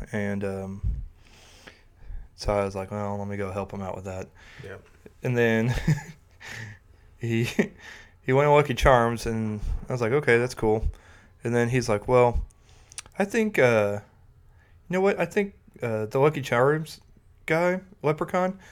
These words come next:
Speaker 1: I think he would be a Hufflepuff because he's always happy." And I said, "Really?"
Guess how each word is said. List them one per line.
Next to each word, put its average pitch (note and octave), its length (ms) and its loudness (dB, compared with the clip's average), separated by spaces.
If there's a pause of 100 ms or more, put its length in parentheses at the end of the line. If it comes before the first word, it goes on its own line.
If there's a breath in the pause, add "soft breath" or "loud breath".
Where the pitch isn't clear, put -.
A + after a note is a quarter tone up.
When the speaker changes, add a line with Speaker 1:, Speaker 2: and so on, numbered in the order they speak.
(160 loud breath)
Speaker 1:
I E3+ 80 2
think A3 200 -2
he A3 80 0
would F#3 100 2
be D3 100 2
a A#2+ 80 6
Hufflepuff A2 680 0 (500 soft breath)
because C#3+ 240 2
he's B2+ 160 0
always F3+ 300 4
happy." D3+ 640 2 (220)
And A#2+ 680 -4 (560 soft breath)
I C#3 80 0
said, C3 160 0
"Really?" E3+ 560 0